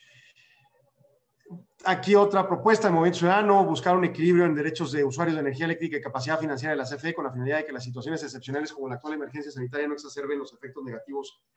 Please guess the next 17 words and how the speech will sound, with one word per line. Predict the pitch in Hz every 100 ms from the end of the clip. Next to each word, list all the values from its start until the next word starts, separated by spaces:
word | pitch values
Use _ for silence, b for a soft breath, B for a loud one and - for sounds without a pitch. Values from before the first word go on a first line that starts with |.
| _ _ _
en | 135
el |
bienestar | 131 131 151
de | 160
la | 131
población. | 127 127 143 127 b b b
Hay | 175 220
una | 254 240 - - - _ _
legislación | 170 160 151 151 185
omis-, | 175 147 - -
omisa, | - 147 196 190 123
¿no? | 113
O | 185 _ _ _ _
sea, | 147
no | 156 180 214
hay | 214 202
legislación | 196 185 160 127 180 185